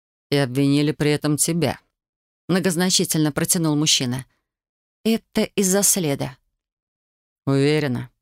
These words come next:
Лениво поинтересовался Эртон и еще на спинку дивана откинулся, удобно положив руки за голову.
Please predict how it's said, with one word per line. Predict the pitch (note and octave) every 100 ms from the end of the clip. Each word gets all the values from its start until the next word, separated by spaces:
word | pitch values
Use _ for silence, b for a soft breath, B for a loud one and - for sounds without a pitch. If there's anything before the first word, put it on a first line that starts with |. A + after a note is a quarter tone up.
| _ _ _ _ -
Лениво | G#3+ A3 G3+ E3
поинтересовался | - D#3+ D#3+ E3+ - E3 D#3 D#3 - D3
Эртон | F#3 E3+ - C3+ C#3 b b _ -
и |
еще | F3+ - F#3
на | E3
спинку | - F3 D3+
дивана | D#3+ E3 G3 G3+
откинулся, | D#3 - D3 C#3 - C#3 - _ -
удобно | F3 D3+ D#3
положив | - D#3+ D3+ D#3+
руки | F3 D#3 -
за | D#3+
голову. | D3 C#3 C3 C3+